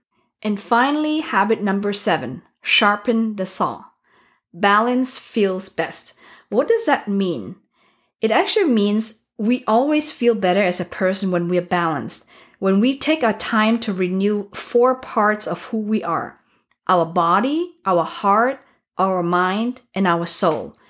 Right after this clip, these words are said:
All four parts should be balanced. You shouldn't just focus on one part. So when everything is aligned and balanced, we feel much better as a person. After that, we just gave you a quick overview of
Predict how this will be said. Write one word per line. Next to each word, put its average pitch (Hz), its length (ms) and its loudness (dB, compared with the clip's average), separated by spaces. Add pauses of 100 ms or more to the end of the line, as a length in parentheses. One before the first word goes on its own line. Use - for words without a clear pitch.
(380)
All 220 200 2
four 330 240 0
parts 247 420 0
should 202 160 -2
be 190 120 -4
balanced. 175 540 -2
You 196 120 -2
shouldn't 233 260 2
just 185 200 -2
focus 185 280 0
on 170 180 -2
one 170 220 -2
part. - 320 -8
So 156 320 -2 (300)
when 185 160 0
everything 277 600 2
is 226 120 0
aligned 180 420 2
and 180 120 0
balanced, 165 520 0 (280)
we 185 120 -2
feel 190 240 0
much 185 460 -2
better 139 260 2
as - 180 -6
a 151 80 -4
person. - 460 -10 (2000)
After 226 560 2
that, 196 180 0
we 214 100 2
just 202 240 -2
gave 240 220 2
you 214 100 2
a 196 40 0
quick - 320 -4
overview 185 800 0 (180)
of 165 400 -2